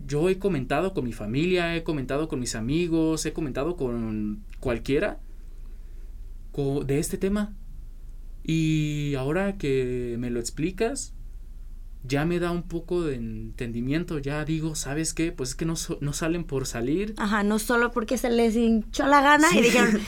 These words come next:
Speaker 1: <laughs>
Speaker 2: "Hoy tenemos que salir a marchar, hoy vamos a obstruir tal paso", ¿no?
Speaker 1: <laughs> Porque, pues, quieras que no, eh, en cierta parte a nosotros también nos duele salir, porque es un desgaste físico.
Speaker 2: Es un riesgo también
Speaker 1: Es
Speaker 2: para
Speaker 1: un
Speaker 2: ustedes.
Speaker 1: riesgo.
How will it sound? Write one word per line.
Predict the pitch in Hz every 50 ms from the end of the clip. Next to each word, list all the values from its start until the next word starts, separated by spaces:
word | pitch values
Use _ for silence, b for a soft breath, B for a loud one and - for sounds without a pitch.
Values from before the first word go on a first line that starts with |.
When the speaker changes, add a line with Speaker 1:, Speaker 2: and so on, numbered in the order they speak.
| - -
Speaker 1:
<laughs> | - - -
Speaker 2:
"Hoy | - 269 294 311 320 330 349
tenemos | 330 285 262 254 254 262 277 285 -
que | 277 277
salir | 254 254 233 226 233 240
a | 240 226
marchar, | 214 190 165 156 - 185 196
hoy | 233 294 339 339 339
vamos | 349 349 359 359 359 349
a | 302 233
obstruir | 208 190 - - 254 233 254 285 285 -
tal | - 254 254 233
paso", | - 202 185 180 - 185
¿no? | 208 202 233 - - B B B B B
Speaker 1:
<laughs> | B B B -
Porque, | - 180 165 175 185 175
pues, | 180 175 175
quieras | - 208 214 254 262 -
que | - 160
no, | 147 147 160 220 285 - b b b b b b b b b b b b b b b b b -
eh, | 151 156 160 170 170 165 160 156 156 151 147 147 147 - - - - - - - - - - - - - -
en | 156 156 156
cierta | - 190 185 185 202 202 208
parte | 196 185 170 208
a | 185
nosotros | 156 - 165 151 175 160 -
también | 151 135 139 147
nos | 151 143
duele | 147 143 139 131 117 - - -
salir, | - - - 117 120 120 117 117 - - - - b b b b b b b b b b -
porque | - 220 220 - 151
es | 147 151 -
un | 190 190
desgaste | 180 180 165 160 165 165 - - 175
físico. | - - 160 160 - 160 156 - 135 117 113 - -
Speaker 2:
Es | - 214 -
un | 302 294 240 208
riesgo | - 170 185 - - - 294 233
también | - 196 185 190 190 175 160
Speaker 1:
Es | 160 -
Speaker 2:
para | 175 175 175
Speaker 1:
un | 165
Speaker 2:
ustedes. | - - 175
Speaker 1:
riesgo. | 190 196 208 202 190 185 175 160 156